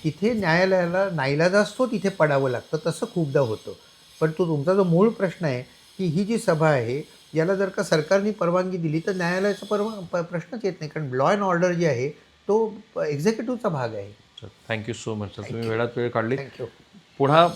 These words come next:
Speaker 2: मुद्द्यांची पुनरुक्ती. सरांच्या मताप्रमाणे मनोज जरांगे पाटील यांची मागणी पन्नास टक्केच्या आत आरक्षणाची बरोबर आहे, परंतु मराठा समाजाला मागच ठरवण्यासाठी जो एम्पिरिकल डेटा लागतो, जे ट्रिपल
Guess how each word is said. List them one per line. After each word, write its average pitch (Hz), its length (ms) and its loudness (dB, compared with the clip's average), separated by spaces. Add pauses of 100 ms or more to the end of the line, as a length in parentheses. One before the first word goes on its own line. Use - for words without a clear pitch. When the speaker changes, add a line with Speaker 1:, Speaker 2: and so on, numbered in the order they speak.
Speaker 2:
मुद्द्यांची 143 420 4
पुनरुक्ती. 135 540 -2
सरांच्या 139 440 0
मताप्रमाणे 135 600 -2
मनोज 131 260 0
जरांगे 127 300 2
पाटील 127 500 -2
यांची 120 300 -4
मागणी 135 420 2
पन्नास 160 420 -2
टक्केच्या 147 440 -2
आत 135 220 0
आरक्षणाची 131 480 -4
बरोबर 127 400 4
आहे, 127 120 0 (460)
परंतु 147 240 -2
मराठा 143 360 2
समाजाला 156 420 0
मागच 151 400 2
ठरवण्यासाठी 147 580 -2
जो 147 160 -4
एम्पिरिकल 160 480 2
डेटा 147 280 4
लागतो, 120 340 -2
जे 120 160 -4
ट्रिपल 131 360 2